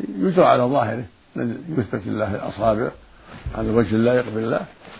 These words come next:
وأن الله جل وعلا بيده تصريف الأمور وتقليب القلوب كيف يشاء. هذا يقلب فيرتد عن دينه، وهذا يقلب فيسلم،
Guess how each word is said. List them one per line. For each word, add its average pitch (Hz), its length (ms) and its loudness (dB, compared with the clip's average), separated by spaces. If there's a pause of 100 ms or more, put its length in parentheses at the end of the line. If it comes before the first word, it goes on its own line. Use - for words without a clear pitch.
(180)
وأن 127 220 2
الله 120 300 4
جل 107 260 0
وعلا 104 240 2
بيده 117 380 4
تصريف 104 220 0
الأمور 110 520 -2
وتقليب 120 420 -4
القلوب 113 440 -2 (560)
كيف 175 160 6
يشاء. 120 400 0 (420)
هذا 120 320 6
يقلب 104 500 0 (160)
فيرتد 104 500 0
عن 107 180 0
دينه، 131 340 -4 (120)
وهذا 117 400 -2
يقلب 113 420 -2
فيسلم، 143 500 2